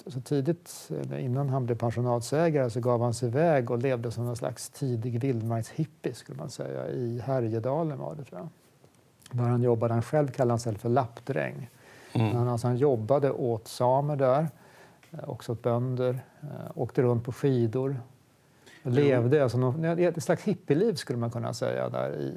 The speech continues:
Speaker 1: i, i den, eh, då härjedalska fjäll-,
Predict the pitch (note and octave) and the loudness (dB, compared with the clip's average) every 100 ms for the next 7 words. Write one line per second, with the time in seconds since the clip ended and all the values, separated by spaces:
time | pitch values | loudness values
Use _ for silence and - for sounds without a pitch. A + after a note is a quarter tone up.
0 | C3+ - C#3+ C#3+ B2+ A#2+ A#2+ A#2+ A#2+ - | -4 0 0 2 0 -2 -4 -6 -8 -12
1 | - C3+ A#2 A#2+ B2+ C3 - A#2 - B2+ | -10 -8 -6 -6 -6 -8 -8 -10 -4 -4
2 | A#2 | -4